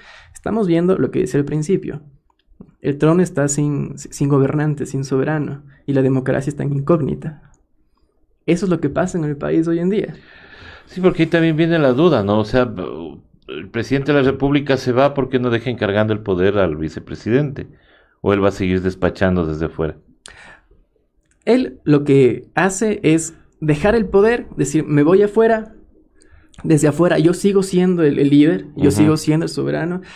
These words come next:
Speaker 1: Y, y, y vemos que, y, y esto es curiosísimo, ¿no? Porque, eh, quienes votaron por Lazo, o los votantes promedios de Lazo, se quejaban del autoritarismo de Rafael Correa o de la Revolución
Speaker 2: Están haciendo
Speaker 1: Ciudadana,
Speaker 2: exactamente
Speaker 1: y
Speaker 2: lo
Speaker 1: están
Speaker 2: mismo.
Speaker 1: haciendo lo mismo y peor.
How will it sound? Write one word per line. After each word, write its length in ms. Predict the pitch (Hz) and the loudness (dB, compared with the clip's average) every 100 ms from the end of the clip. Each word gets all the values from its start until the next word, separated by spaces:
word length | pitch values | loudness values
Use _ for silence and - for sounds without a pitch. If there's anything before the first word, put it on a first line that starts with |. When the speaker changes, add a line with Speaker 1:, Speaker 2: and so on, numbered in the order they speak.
| - | -6
Speaker 1:
Y, 120 | - 160 | 0 2
y, 240 | 175 160 | 0 2
y 40 | 175 | 2
vemos 340 | 214 277 294 | 2 0 0
que, 120 | - | 0
y, 200 | - 285 381 | 2 4 2
y 160 | - | 0
esto 160 | 254 277 | -2 -2
es 80 | 254 | 0
curiosísimo, 680 | 175 151 147 185 - 123 | 2 2 2 -2 -4 -6
¿no? 200 | 131 147 | -6 -6
Porque, 400 | 147 147 131 143 - _ _ _ _ 143 | -4 -4 -6 -8 -14 _ _ _ _ -2
eh, 200 | 127 - | -2 0
quienes 260 | 170 208 | 0 0
votaron 400 | 185 165 156 185 | -2 -2 0 0
por 140 | 160 - | -2 -2
Lazo, 440 | 131 143 147 151 | -2 -4 -6 -6
o 80 | 139 | -2
los 140 | 135 135 | -2 -2
votantes 360 | 131 143 170 | -4 -4 -6
promedios 380 | - 127 135 143 | -4 -2 -2 0
de 80 | 131 | -2
Lazo, 280 | 139 139 - | -2 -6 -6
se 140 | 131 | -6
quejaban 360 | 113 139 143 139 | -4 -2 0 0
del 100 | 131 | -2
autoritarismo 760 | 127 127 127 123 135 147 156 | -2 -2 -4 0 0 0 0
de 200 | 131 139 | 0 -4
Rafael 400 | 131 117 127 131 | -6 -8 -6 -6
Correa 420 | 131 147 156 165 | -2 0 2 2
o 40 | 147 | 0
de 80 | 135 | 0
la 100 | 127 | -4
Revolución 460 | 135 131 - - | -4 -4 -2 0
Speaker 2:
Están 80 | 196 | 2
haciendo 140 | 165 156 | 4 4
Speaker 1:
Ciudadana, 280 | 151 156 | 4 2
Speaker 2:
exactamente 400 | 165 170 185 180 | 0 -2 -4 -2
Speaker 1:
y 40 | - | -2
Speaker 2:
lo 60 | |
Speaker 1:
están 160 | 185 151 | 0 2
Speaker 2:
mismo. 100 | 160 | 2
Speaker 1:
haciendo 340 | 190 156 185 | 0 0 0
lo 120 | 202 139 | 0 0
mismo 380 | 147 196 254 - | 2 2 2 2
y 160 | 175 | 0
peor. 640 | - 131 135 208 - - | 4 4 6 4 0 -8